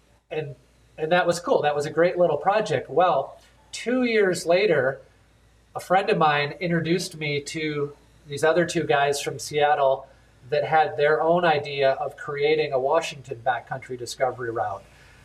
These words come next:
They were kind of, like, from the tech industry. One of them had published a guidebook on hiking trails. Another one was, had a company that did, like, remote medical services. So they were young, they were adventurous entrepreneurs, and they kinda wanted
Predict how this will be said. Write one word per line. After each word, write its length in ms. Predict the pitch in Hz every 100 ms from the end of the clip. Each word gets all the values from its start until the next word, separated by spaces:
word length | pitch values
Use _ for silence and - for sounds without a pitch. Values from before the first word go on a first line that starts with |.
| - - -
They 200 | 160 175
were 180 | 175
kind 240 | 170 165 -
of, 120 | -
like, 220 | 151 143
from 120 | 139
the 80 | 135
tech 280 | 156 180 180
industry. 540 | 165 165 - 160 156
One 220 | 147 147 156
of 140 | 147
them 160 | 151 147
had 140 | -
published 520 | 147 147 147 143 -
a 40 | 120
guidebook 580 | 147 156 156 - 143
on 100 | 139
hiking 440 | - 160 160 156 151
trails. 640 | 156 151 151 143 147 - - _ _ _ 131
Another 340 | 139 147 156
one 260 | 147 147 139
was, 300 | 127 - -
had 200 | 143 147
a 40 |
company 420 | - 147 147 143 131
that 160 | 131
did, 180 | 139 135
like, 200 | 135 131
remote 360 | 131 143 143 -
medical 380 | 139 147 151
services. 720 | 143 151 147 147 143 147 143 -
So 160 | 143
they 100 | 160
were 140 | 175 143
young, 360 | 151 156 156
they 120 | 135
were 140 | 127 131
adventurous 760 | 123 151 147 156 147 143 -
entrepreneurs, 880 | 143 143 - 135 - 143 151 147 143
and 120 | 135 139
they 80 |
kinda 280 | 139 170 160
wanted 340 | 156 156 151